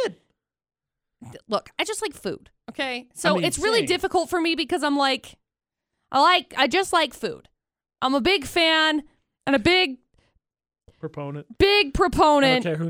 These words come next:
Speaker 2: of
Speaker 1: knows.
Speaker 2: eating food. I think it's cool. Get in my mouth. Thank you.
Speaker 1: Regardless, there's no denying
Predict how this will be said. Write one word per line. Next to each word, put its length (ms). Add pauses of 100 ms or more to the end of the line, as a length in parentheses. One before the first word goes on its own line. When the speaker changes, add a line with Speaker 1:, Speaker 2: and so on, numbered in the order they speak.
Speaker 2:
of 240
Speaker 1:
knows. 140
Speaker 2:
eating 340
food. 440 (1300)
I 200
think 280
it's 180
cool. 600 (140)
Get 160
in 100
my 80
mouth. 380 (100)
Thank 260
you. 200 (1700)
Speaker 1:
Regardless, 800
there's 220
no 240
denying 520